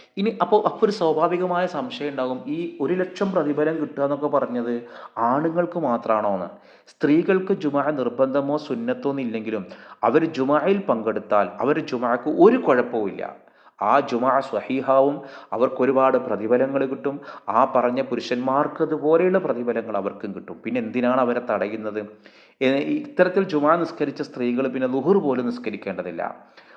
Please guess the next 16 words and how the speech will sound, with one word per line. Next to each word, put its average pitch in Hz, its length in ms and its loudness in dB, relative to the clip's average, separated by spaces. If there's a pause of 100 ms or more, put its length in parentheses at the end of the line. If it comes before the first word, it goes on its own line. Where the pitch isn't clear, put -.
(120)
മാത്രമല്ല, 131 540 4
ളുഹുർ 127 360 -2
നമസ്കരിക്കാൻ 139 600 -2
പാടില്ല 156 720 2
എന്നൊക്കെ 117 320 -4
കിതാ-, 104 320 -8
ഇതൊക്കെ, - 500 -6 (520)
ഏ, 135 80 2 (340)
എന്താ 123 160 2
പറയുക, 135 220 2
അഹ്ലുസുന്നത്ത് 147 600 -2
വൽ 156 120 0
ജമാഅത്തിൻ്റെ 143 640 -2
മഹാന്മാർ 123 560 0
പഠിപ്പിക്കുന്ന 117 540 -6
കിതാബിലുള്ളതാണ്. 98 880 -4